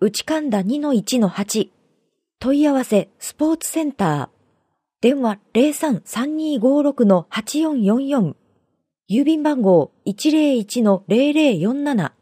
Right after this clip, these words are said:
内神田二の一の八。私立幼稚園などの幼児教育無償化にかかる利用費などの請求。令和四年度後期、十月から令和五年三月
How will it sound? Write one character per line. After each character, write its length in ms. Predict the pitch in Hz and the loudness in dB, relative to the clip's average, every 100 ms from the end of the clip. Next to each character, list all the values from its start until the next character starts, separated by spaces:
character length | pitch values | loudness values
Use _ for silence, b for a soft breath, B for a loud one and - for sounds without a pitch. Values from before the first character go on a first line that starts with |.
| _ _ _ _ _ - | _ _ _ _ _ -4
内 240 | 208 - | -4 -4
神 260 | 311 311 247 | -4 -2 -2
田 200 | 160 - | -2 -2
二 140 | 240 | -2
の 140 | 294 277 | 0 0
一 260 | 214 262 | 0 0
の 100 | 247 | -2
八。 380 | 208 202 202 220 - _ _ _ _ _ _ _ _ _ _ _ _ _ _ _ _ _ _ _ _ _ _ _ _ _ _ _ _ _ | -2 -4 -4 -6 -8 _ _ _ _ _ _ _ _ _ _ _ _ _ _ _ _ _ _ _ _ _ _ _ _ _ _ _ _ _
私 200 | - 208 | -2 2
立 260 | 254 - 311 | 2 2 2
幼 160 | 311 | 4
稚 200 | 311 320 | 2 0
園 220 | 311 294 277 | 0 0 0
な 100 | 262 | 0
ど 120 | 233 | 2
の 240 | 196 185 180 | 2 2 0
幼 220 | 208 294 | 2 2
児 120 | 311 | 0
教 260 | - 330 311 | 0 2 4
育 220 | 269 190 | 2 0
無 120 | 160 | 0
償 240 | - 302 | 2 2
化 140 | 294 311 | 0 -2
に 120 | 302 | -4
か 120 | 294 | -4
か 140 | 285 254 | -2 2
る 200 | 180 - | 2 2
利 120 | 185 | 0
用 180 | 247 311 | 2 2
費 180 | 311 277 | 0 0
な 120 | 247 | 0
ど 100 | 214 | 2
の 100 | 180 | 0
請 240 | - 196 | 0 -6
求。 480 | 226 - 214 180 139 _ _ _ _ _ _ _ - | -6 -2 2 2 0 _ _ _ _ _ _ _ -2
令 180 | 190 277 | 2 4
和 140 | 311 | 4
四 120 | 320 | 2
年 240 | 320 311 240 | 0 0 2
度 120 | 170 | 2
後 280 | - 294 285 | 2 0 0
期、 260 | - 156 _ _ _ _ | -2 -6 _ _ _ _
十 180 | - 226 | -2 0
月 240 | 254 269 - | 0 -4 -4
か 120 | 196 | -2
ら 160 | 160 | -2
令 200 | 143 185 | 0 0
和 140 | 247 254 | 0 0
五 120 | 226 | 2
年 200 | 220 220 | 2 2
三 240 | 202 240 | -2 -4
月 360 | 214 214 151 - | -2 -4 -6 -8